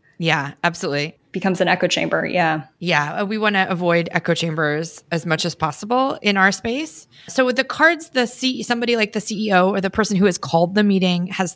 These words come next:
Speaker 1: three opinion cards, and they lay them down every time they express an opinion. And then once they're out, they're out. They have to just ask questions. And then we have
Speaker 2: Perfect.
Speaker 1: Yeah,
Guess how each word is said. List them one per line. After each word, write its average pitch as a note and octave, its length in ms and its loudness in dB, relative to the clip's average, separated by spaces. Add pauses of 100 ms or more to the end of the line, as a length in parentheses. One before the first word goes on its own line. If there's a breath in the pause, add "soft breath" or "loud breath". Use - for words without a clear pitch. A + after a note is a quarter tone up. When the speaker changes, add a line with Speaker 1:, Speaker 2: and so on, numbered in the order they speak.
Speaker 1:
three G3 260 0
opinion F3+ 440 -2
cards, C#4+ 480 -2 (360 loud breath)
and G3 180 2
they F3 400 -2
lay F3+ 180 0
them F#3 160 -2
down F3 240 2
every E3+ 220 -2
time F3 200 -2
they F#3 100 -2
express F3 380 -6
an F#3+ 80 -2
opinion. E4+ 480 -2 (400 soft breath)
And F#3+ 180 0
then F3+ 380 0
once G#3+ 280 0
they're G3+ 140 2
out, F3+ 260 2
they're E3 260 -4
out. G3 280 4 (380)
They E3 120 -2
have - 400 -8
to E3+ 580 -2
just E3+ 380 0
ask E3 260 -2
questions. B3+ 880 -6 (440 loud breath)
And G#3+ 180 2
then A#3 160 4
we D#4 60 -6 (100)
have - 140 4
Speaker 2:
Perfect. F#3 600 0
Speaker 1:
Yeah, D#3 380 2